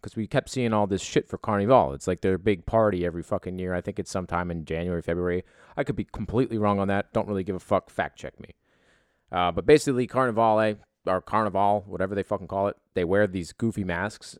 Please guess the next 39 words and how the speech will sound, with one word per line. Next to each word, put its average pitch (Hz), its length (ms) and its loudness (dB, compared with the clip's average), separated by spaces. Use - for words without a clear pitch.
and 87 180 -6
I 82 60 -4
saw 113 260 2
one 104 160 0
of 92 80 -2
them. 98 140 -2
It's 98 100 -6
a - 40 -12
Plague 107 320 -4
Doctor 95 340 0
mask, 92 500 -6
which 98 240 -8
is, 87 160 -8
uh, 87 300 2
pretty 151 160 0
fucking 139 220 -2
cool 175 200 2
looking. 120 340 -4
Got 117 200 4
it. - 160 -2
Hopefully, 123 600 -2
this 120 200 0
woman 117 360 2
isn't 107 260 0
shady 113 400 2
and 104 140 -2
she - 120 -8
didn't 104 200 0
rip 101 140 0
me 92 160 -2
off 101 240 0
because 95 280 -6
I 90 80 4
had 113 300 4
her 95 160 4
ship - 320 0
it - 120 -6
to 92 100 -10
me, 82 300 -8